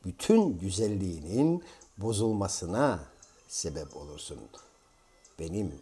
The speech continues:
aziz dostum. Yani her şeyin olması için doğru bir zaman vardır.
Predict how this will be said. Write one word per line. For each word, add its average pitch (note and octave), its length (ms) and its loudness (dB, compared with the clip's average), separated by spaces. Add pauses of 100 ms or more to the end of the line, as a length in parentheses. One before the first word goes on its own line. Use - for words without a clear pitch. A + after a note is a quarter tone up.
(140)
aziz G2+ 420 -4
dostum. - 440 -10 (1080)
Yani G#2+ 460 8 (680)
her F3+ 280 12
şeyin A#2+ 540 6
olması G#2 560 2
için - 420 0 (760)
doğru D3 760 12
bir C3+ 500 10 (240)
zaman E2+ 680 4
vardır. - 680 -10